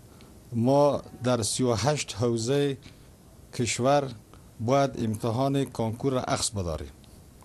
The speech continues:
و تا حالا ما در بیست و دو حوزه امتحان اخص کردیم و در حوزهٔ لوگر که امتحان را لغو کردیم،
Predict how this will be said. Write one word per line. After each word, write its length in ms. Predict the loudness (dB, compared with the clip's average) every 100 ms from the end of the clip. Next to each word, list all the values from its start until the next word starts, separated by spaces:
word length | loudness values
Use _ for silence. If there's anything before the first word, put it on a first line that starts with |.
| -20 -20 -20 -20 -10
و 60 | -6
تا 180 | 0 2
حالا 200 | 4 4
ما 160 | 2
در 200 | 2 0
بیست 280 | 0 -2 0
و 40 | -2
دو 220 | 2 2
حوزه 440 | 2 2 0 0
امتحان 420 | 0 -2 0 0 0
اخص 360 | -2 -2 -2
کردیم 400 | -4 -6 -6 -8 -10 -20 -20 -20 -20 -20 -20 -20 -18 -4
و 140 | -2
در 200 | 2 2
حوزهٔ 460 | 4 2 4 4 4
لوگر 380 | 2 2 2 2
که 160 | 0
امتحان 360 | -2 0 0 0 0
را 60 |
لغو 340 | 0 0 -2 -2
کردیم، 560 | -2 -2 0 0 0